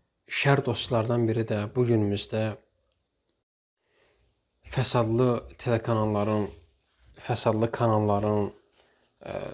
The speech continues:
çoxalmasıdır, şərli kanalların çoxalmasıdır. Və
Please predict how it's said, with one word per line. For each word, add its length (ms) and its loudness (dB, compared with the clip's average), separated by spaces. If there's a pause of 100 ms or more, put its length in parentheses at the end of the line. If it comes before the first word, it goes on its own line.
çoxalmasıdır, 800 -2
şərli 360 0
kanalların 520 -2
çoxalmasıdır. 840 -8 (1800)
Və 340 0